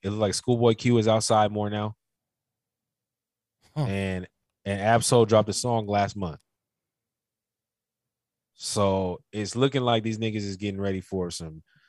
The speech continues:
Speaker 1: some big shit. And then it's rumored that Sir's dropping an album too. So it look like T D E is coming first quarter.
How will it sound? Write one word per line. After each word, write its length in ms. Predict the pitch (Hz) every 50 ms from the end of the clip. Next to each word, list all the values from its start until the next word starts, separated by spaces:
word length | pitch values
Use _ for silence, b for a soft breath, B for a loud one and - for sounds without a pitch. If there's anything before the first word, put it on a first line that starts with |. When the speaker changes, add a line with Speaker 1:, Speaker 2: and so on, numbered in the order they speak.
| _ _
Speaker 1:
some 200 | - 98 92 87
big 180 | 98 95 90
shit. 200 | - - 90 85 87
And 80 | 92 110
then 100 | 120 131
it's 140 | 131 113 120
rumored 340 | 120 127 127 127 123 113
that 180 | - 107 98 92
Sir's 300 | - - 117 117 117 107
dropping 300 | 98 110 104 98 - 98
an 60 | 98
album 260 | 95 98 98 92 90
too. 300 | 87 - 113 95 78 67 - _ _ _ _ _ _ _ _ -
So 220 | - - 117 110
it 40 | 107
look 120 | 120 139
like 200 | 143 131 123 113
T 200 | - - 127 120
D 300 | 117 117 117 110 113 113
E 40 | 110
is 100 | 98 -
coming 300 | - - 113 104 92 87
first 240 | - - 92 87 -
quarter. 380 | - 95 90 80 73 71 -